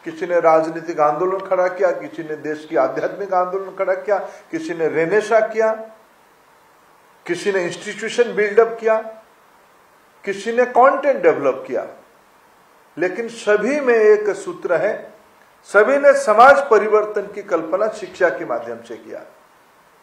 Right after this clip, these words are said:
और विशेष करके उच्च शिक्षा के माध्यम से किया। उच्च शिक्षा की दिशा क्या होनी चाहिए? देश की अर्थनीति उससे जुड़ती है, देश की समाज नीति उससे जुड़ती है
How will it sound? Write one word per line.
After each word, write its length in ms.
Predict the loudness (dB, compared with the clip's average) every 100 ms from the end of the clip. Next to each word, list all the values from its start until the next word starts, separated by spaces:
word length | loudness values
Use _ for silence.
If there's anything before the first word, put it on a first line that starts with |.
| _ -10
और 60 | -8
विशेष 360 | -4 -2 -2
करके 500 | -2 -6 -4 -6 -6 -10 -20 _ _ _ _ _ _ _ _ _ _ _ -8
उच्च 180 | -6 -8
शिक्षा 400 | -10 -14 -8 -8
के 180 | -10
माध्यम 340 | -16 -16 -20 -20
से 140 | -20
किया। 220 | -20 -20 -20 _ _ _ _ _ _ _ _ _ _ _ -6
उच्च 220 | -6 -2
शिक्षा 420 | -2 -4 0 2
की 160 | 2 0
दिशा 340 | -8 2 4
क्या 200 | 4 4
होनी 300 | 2 0 -6
चाहिए? 160 | -4 -2
देश 180 | -2 2
की 100 | 4
अर्थनीति 480 | 4 2 -4 -6 -10
उससे 200 | -6 -6
जुड़ती 380 | -6 -12 -14
है, 320 | -18 -20 -20 _ _ _ _ _ _ _ _ _ _ _ _ _ 4
देश 300 | 8 8 6
की 80 | -6
समाज 500 | -4 2 6 8 8
नीति 280 | 4 -2 -4
उससे 240 | 0 -2
जुड़ती 400 | -2 -10 -12 -16
है 160 | -16